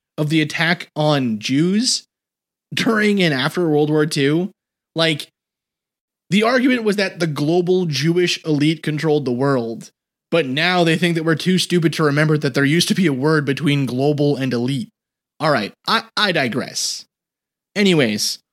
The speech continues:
why we're making up global warming or trying to pressure people into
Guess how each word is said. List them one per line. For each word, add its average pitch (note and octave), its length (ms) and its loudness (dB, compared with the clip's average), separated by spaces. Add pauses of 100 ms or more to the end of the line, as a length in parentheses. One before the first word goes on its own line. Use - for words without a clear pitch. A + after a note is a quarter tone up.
(240)
why F3 520 -2
we're C4+ 200 0
making B3 340 0
up A3+ 120 0
global A3 320 0
warming A#3 460 -2
or D#3 280 0
trying E3 320 0
to D#3+ 100 2
pressure D#3 600 0
people D3+ 400 0
into B2+ 600 0